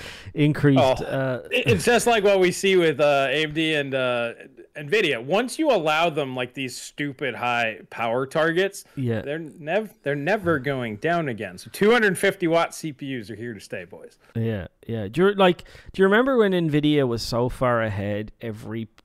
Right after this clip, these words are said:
Speaker 1: every top end G P U they launched was two hundred fifty watts. Do you remember that?
Speaker 2: Mm-hmm.
Speaker 1: <laughs> That,
Speaker 2: They
Speaker 1: that
Speaker 2: basically limited their performance by that because they didn't have to really compete.
Speaker 1: Yes,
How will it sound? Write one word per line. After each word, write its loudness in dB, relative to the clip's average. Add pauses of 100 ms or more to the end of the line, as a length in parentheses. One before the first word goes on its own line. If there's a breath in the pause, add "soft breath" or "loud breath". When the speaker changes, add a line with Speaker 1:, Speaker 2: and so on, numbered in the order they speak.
Speaker 1:
every 0
top -2
end -2
G -4
P -8
U -2
they -2
launched -8
was -10
two -8
hundred -12
fifty -14
watts. -20
Do -16
you -4
remember -2
that? -2 (540 soft breath)
Speaker 2:
Mm-hmm. -6
Speaker 1:
<laughs> 4
That, 4
Speaker 2:
They 4
Speaker 1:
that -2
Speaker 2:
basically 2
limited 0
their 0
performance -6
by -2
that -2
because -6
they -12
didn't -6
have -8
to -10
really -12
compete. -16
Speaker 1:
Yes, -10